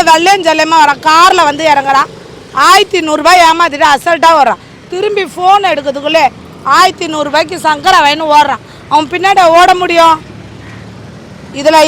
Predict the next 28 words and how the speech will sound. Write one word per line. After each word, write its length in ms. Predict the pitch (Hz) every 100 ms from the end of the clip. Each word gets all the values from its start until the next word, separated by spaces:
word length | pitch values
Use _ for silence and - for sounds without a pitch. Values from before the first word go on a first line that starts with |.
| 320
எவ்வளோ 240 | 320 392 415 311
கிடைக்க 340 | 320 339 349 320
மிஞ்சி 240 | 302 311 330
போனா? 160 | 294 302 294 311
ஐந்நூறுரூபா 400 | 370 339 302 339 330
கிடைக்குமா, 360 | 285 285 330 320 320
ஆயிரம் 180 | 330
ரூபாய் 200 | 302 330
கிடைக்குமா? 380 | 302 240 233 226 190 - - - - 277
வரவன் 400 | 320 381 403 339
இப்படி 200 | 381 359 359
ஏமாத்திட்டு 360 | 370 359 330 285
போனா 160 | 311 381 370
நாங்க 200 | 370 403 381
என்ன 120 | 381 370
பண்றது? 300 | 294 262 196 285 247 233 - 196 175 - 214
ஜிபே 360 | 262 427 480 440 349
பண்ணா 200 | 370 392 392
நான் 140 | 359
இப்படி 180 | 392 359 262
காட்டுறாங்க, 460 | 359 370 381 320 294 269
காட்டினா 300 | 359 403 392 392
நாங்க 140 | 370 320
என்ன 120 | 359 359
பண்ணுவோம்? 380 | 311 294 285 269 - - -
டிக்கு 280 | 339 - 440
வருதா, 240 | 359 320 339
அதை 100 | 302